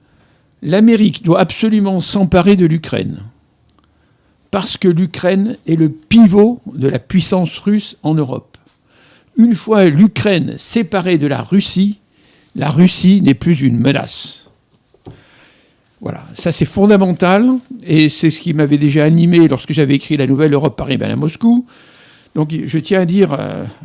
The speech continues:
aux auditeurs que mon, euh, ma prise de position n'est pas du tout une pr-, prise de position opportuniste, mais celle d'un patriote français qui réfléchit sur le problème depuis que j'ai écrit, euh, dès deux mille huit, La Nouvelle Europe, Paris, Berlin, Moscou.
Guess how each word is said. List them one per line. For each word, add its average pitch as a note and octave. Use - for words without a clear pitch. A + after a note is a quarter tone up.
aux A2
auditeurs E3
que C#3
mon, D#3+
euh, E2+
ma C3+
prise G#3
de F#3
position F3
n'est C#3+
pas D#3+
du D3
tout D#3
une B2+
pr-, -
prise D#3+
de D3
position -
opportuniste, G#3+
mais D3+
celle F#3+
d'un D#3+
patriote D#3+
français G3+
qui D#3+
réfléchit G#3+
sur F3
le D3
problème F#3+
depuis E3
que D#3+
j'ai D3
écrit, C#3+
euh, A2+
dès G#3
deux F#3+
mille E3
huit, A#3+
La D3
Nouvelle F#3+
Europe, G#3
Paris, F3+
Berlin, F3
Moscou. D#3+